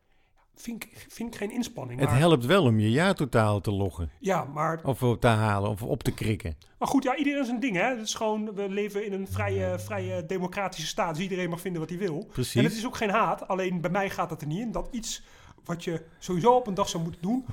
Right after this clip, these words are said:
Speaker 1: als activiteit geldt op Strava.
Speaker 2: Ja, ja.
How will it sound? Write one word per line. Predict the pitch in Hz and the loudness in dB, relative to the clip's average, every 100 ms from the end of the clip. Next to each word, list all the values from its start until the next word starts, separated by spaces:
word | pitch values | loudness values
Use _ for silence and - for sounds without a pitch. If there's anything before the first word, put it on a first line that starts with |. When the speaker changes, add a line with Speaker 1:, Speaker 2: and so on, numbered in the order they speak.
| - | -8
Speaker 1:
als | - | -4
activiteit | 220 - 190 180 226 214 | -4 -4 -6 2 2 2
geldt | - 131 127 | -4 -8 -8
op | 247 | -10
Strava. | - 156 127 113 - | -8 -6 -6 -8 -6
Speaker 2:
Ja, | 113 117 | -2 0
ja. | 98 78 | -2 -6